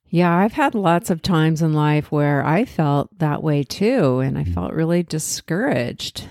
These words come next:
Speaker 2: Mm.
Speaker 1: And then I sometimes pull away from others when I'm feeling
Speaker 2: <laughs>
Speaker 1: misunderstood or
Speaker 2: Mm-hmm.
Speaker 1: unheard or even unsafe.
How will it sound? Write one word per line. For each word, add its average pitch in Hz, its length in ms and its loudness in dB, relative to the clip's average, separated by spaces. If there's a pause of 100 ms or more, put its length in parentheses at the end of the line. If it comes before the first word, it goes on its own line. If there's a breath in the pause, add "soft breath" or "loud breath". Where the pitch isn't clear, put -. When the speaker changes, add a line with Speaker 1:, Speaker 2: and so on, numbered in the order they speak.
(120)
Speaker 2:
Mm. - 80 0
Speaker 1:
And 156 260 2
then 196 280 4
I 165 80 2
sometimes 165 640 -2
pull 143 300 0
away 175 480 2
from 180 260 0
others 135 480 -2
when 139 160 -2
I'm 135 160 -2
feeling 143 440 -2
Speaker 2:
<laughs> - 20 -2
Speaker 1:
misunderstood 147 1200 2
or 131 140 -4
Speaker 2:
Mm-hmm. - 100 0
Speaker 1:
unheard 151 960 2
or 135 100 -2
even 220 380 -4
unsafe. 180 1040 -4